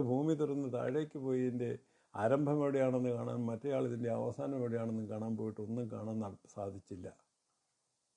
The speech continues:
"അടിക്ക് പന്നി പോയി നിൻ മുടിക്കൊരന്നവും പറന്ന് അടുത്ത് കണ്ടതില്ല നിന്നെ ഇന്നും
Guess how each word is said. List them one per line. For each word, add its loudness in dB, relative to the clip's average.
"അടിക്ക് -2
പന്നി 2
പോയി 0
നിൻ -2
മുടിക്കൊരന്നവും -2
പറന്ന് -2
അടുത്ത് -6
കണ്ടതില്ല -4
നിന്നെ -6
ഇന്നും -6